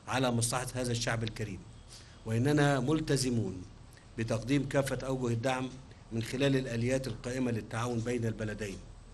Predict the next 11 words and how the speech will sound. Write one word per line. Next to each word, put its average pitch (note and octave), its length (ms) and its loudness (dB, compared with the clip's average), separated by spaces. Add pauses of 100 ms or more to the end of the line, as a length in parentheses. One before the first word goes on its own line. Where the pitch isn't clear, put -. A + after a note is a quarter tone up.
(420)
كما B2+ 320 2
أدعو C#3+ 480 4 (640)
المجتمع A#2+ 540 4
الدولي B2+ 480 2 (640)
للوفاء A#2+ 460 6
بتعهداته A#2+ 1040 2
والتزاماته C3 840 2 (680)
تجاه C3 260 4
دولة C3+ 260 6
جنوب A#2+ 300 2
السودان C3 560 4